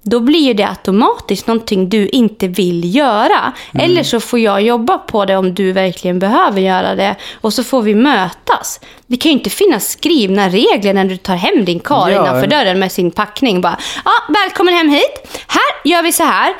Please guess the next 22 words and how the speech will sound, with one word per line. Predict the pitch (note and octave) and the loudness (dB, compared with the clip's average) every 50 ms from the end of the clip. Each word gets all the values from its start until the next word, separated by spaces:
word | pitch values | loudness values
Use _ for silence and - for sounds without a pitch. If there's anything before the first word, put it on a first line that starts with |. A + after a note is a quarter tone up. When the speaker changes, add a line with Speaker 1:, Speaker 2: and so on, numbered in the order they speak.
| - - - | -10 -6 -2
Speaker 1:
Du, | A#4 A4+ A4+ G4 | -2 -2 0 0
du, | E4+ F#4 | 0 0
du, | D4+ E4+ | 0 2
du, | C#4 D4+ | 2 2
du, | C#4 E4 | 2 2
du, | C4+ D#4 F#4+ G#4 | 2 2 0 0
de | - C4 B3+ | 0 0 0
här | C#4 C#4+ | 0 0
reglerna | C#4 C4 C4 B3+ | 0 0 0 0
får, | B3+ A#3 | 0 -2
du | B3+ C4 | -2 0
får | D#4 | 0
absolut | E4 E4 - - G#4+ - - A#4+ | -2 -2 0 -2 -2 0 0 -2
inte | - B3 | -2 -2
snappa | - - B3 A3 - - | -2 -2 -2 -2 -2 -2
med | G3 G3 | 0 0
någon | G3 G3 F#3 | 2 0 2
tjej. | - F3 A3+ - - - - - | 2 2 2 0 0 -4 -4 -2
Men | A3+ A3+ | 0 2
du | G3+ A#3 G#3+ | 2 0 0
får... | - B3 A#3 A#3 A3 G#3+ A3 A3+ B3 B3+ A#3 G#3+ G3+ G#3+ C#4 C5+ C5+ F#4 C#4 A3+ | 0 0 0 2 2 2 2 2 2 2 2 2 2 2 4 4 4 4 4 2
Alltså, | - G#3+ G#3+ - B3 A3+ | 2 0 0 0 -2 -2